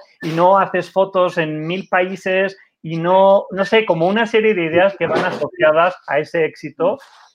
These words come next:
entonces puede ser que acabes a-, corriendo una carrera que, que no es la que a ti en el fondo te llena.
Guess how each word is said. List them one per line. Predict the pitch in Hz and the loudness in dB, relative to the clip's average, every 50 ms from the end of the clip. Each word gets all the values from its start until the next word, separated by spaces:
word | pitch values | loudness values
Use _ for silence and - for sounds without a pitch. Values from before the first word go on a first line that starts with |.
| _ - - - | _ -20 -16 -12
entonces | 170 165 165 196 196 220 233 233 - | -12 -8 -6 -2 0 0 -2 -2 -2
puede | - 208 233 233 285 262 | 0 2 2 2 0 -4
ser | - - 226 220 220 | -4 -4 -4 -4 -2
que | - 220 | -4 -4
acabes | 196 - - 190 190 185 190 202 220 240 - - _ _ _ _ - | -4 0 0 0 2 2 2 0 0 -2 -4 -8 _ _ _ _ -8
a-, | 156 156 - _ | -8 -8 -10 _
corriendo | - - 165 165 165 185 196 208 220 | -2 -2 -2 0 -2 -4 -4 -4 -4
una | 226 220 202 | -4 -4 -2
carrera | 214 175 156 156 175 180 202 208 202 - | 0 0 0 2 2 2 2 2 0 -4
que, | - 165 160 160 165 - _ | -6 -6 -6 -6 -8 -10 _
que | - 156 143 | -8 -6 -6
no | 147 160 170 196 | -4 -4 -2 -2
es | 196 190 202 | -2 0 0
la | 220 214 | 0 0
que | 214 - 151 | 0 0 -2
a | 135 - | -2 -2
ti | - 165 165 _ _ - | -6 -16 -16 _ _ -12
en | - 156 147 | -10 -8 -8
el | 139 135 131 | -8 -10 -12
fondo | _ _ 165 151 156 165 165 165 | _ _ -6 -6 -6 -6 -10 -10
te | 160 - 151 | -10 -12 -16
llena. | 131 127 143 165 180 170 143 113 | -14 -10 -8 -8 -8 -8 -10 -12